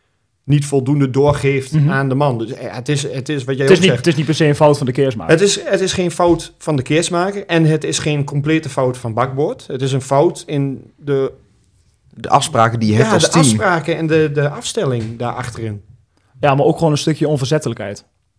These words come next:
Speaker 2: wat je mist.
Speaker 1: Eens.
Speaker 2: Maar je, je moet wel dat duel ook willen aangaan. En
Speaker 1: Ja.
Speaker 2: gewoon zien dat die man daar staat.
Speaker 1: Maar heeft dat dan ook niet te maken met iedere keer die wisselingen centraal? Dat als je nou
Speaker 2: Zou
Speaker 1: Bultman
Speaker 2: kunnen.
Speaker 1: had gehad, dat Bultman precies wist waar die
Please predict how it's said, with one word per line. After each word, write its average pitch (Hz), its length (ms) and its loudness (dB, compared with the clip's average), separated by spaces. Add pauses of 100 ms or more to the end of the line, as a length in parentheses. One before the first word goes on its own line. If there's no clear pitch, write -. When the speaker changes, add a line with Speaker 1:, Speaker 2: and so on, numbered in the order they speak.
Speaker 2:
wat 123 160 -8
je 127 60 -6
mist. 110 360 -8
Speaker 1:
Eens. 147 480 -2 (200)
Speaker 2:
Maar 131 100 -4
je, 135 240 -2
je 143 80 0
moet 147 180 2
wel 156 380 4
dat 135 180 0
duel 143 300 6
ook 147 120 2
willen 147 220 6
aangaan. 135 540 -2
En - 80 -4
Speaker 1:
Ja. 123 60 0
Speaker 2:
gewoon 131 160 0
zien 165 200 2
dat 147 140 2
die 139 80 -2
man 135 180 4
daar 117 140 -2
staat. 147 360 -8 (480)
Speaker 1:
Maar 123 100 -2
heeft 147 140 0
dat 156 120 2
dan 156 120 0
ook 165 60 -2
niet 170 140 -4
te 156 80 -4
maken 151 320 -2
met 139 140 0 (240)
iedere 156 280 0
keer 139 300 0
die 127 120 -4
wisselingen 131 440 -2
centraal? 123 500 -8 (1300)
Dat 123 160 -2
als 165 200 0
je 175 60 -2
nou 147 120 4
Speaker 2:
Zou 127 140 4
Speaker 1:
Bultman 151 220 6
Speaker 2:
kunnen. 135 160 2
Speaker 1:
had 131 100 -10
gehad, 123 200 0
dat 120 140 -4
Bultman 135 320 -2
precies 131 340 -8
wist 143 320 -4
waar 127 240 -2
die 127 240 -6